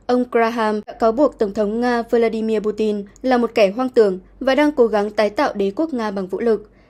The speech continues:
Bắt đầu từ Ukraine, ông còn tuyên bố rằng nếu Nga thắng trong cuộc xung đột hiện tại,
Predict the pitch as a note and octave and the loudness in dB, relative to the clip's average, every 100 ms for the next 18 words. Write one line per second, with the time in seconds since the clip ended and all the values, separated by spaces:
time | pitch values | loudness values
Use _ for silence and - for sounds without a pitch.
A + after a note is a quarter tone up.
0 | - D#4 A#3+ G#3 G#3 G3+ G3+ G#3 G3+ G3+ | -6 -2 0 -2 -2 -4 -4 -2 -2 0
1 | G3 G3 - _ - D4 C4+ G3+ A3 G#3+ | -2 -4 -8 _ -2 0 0 0 -2 -2
2 | G3+ G3+ G#3+ G#3 G3+ _ - A#3 A#3+ C#4+ | 0 0 0 -2 -6 _ 0 2 2 0
3 | C#4+ A#3+ G#3 B3 A#3 G#3 F#3+ G#3 F#3+ - | -2 -6 -6 -6 -4 -4 -4 -6 -6 -8
4 | F3 G3 F#3+ | -6 -2 -2